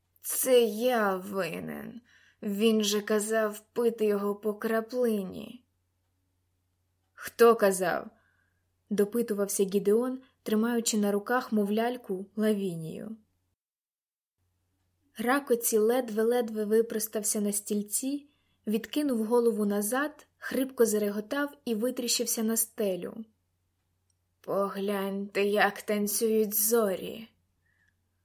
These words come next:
Гідеон закотив очі. «Я мушу сюди покликати графа. Гвен, ти можеш мені трішки допомогти з...» Я просто отетеріла. «З оцією?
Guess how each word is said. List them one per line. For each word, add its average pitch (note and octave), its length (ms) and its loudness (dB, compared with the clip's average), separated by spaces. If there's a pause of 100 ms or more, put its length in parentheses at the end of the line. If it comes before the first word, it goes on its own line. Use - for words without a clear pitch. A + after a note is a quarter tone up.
(540)
Гідеон G#3 560 0
закотив A3 640 0
очі. F3+ 640 -6 (1400)
«Я G3 460 0
мушу F#3+ 320 -2
сюди G3 320 0
покликати F#3+ 640 -2
графа. F#3+ 600 -6 (400)
Гвен, G3+ 500 0
ти G#3 100 -4
можеш A#3+ 380 2
мені F#3+ 240 0
трішки G3+ 480 0
допомогти G#3 640 0
з...» F3+ 400 -6 (1500)
Я A3+ 280 0
просто C4+ 600 0
отетеріла. A#3 960 -2 (720)
«З - 240 -2
оцією? C4+ 960 2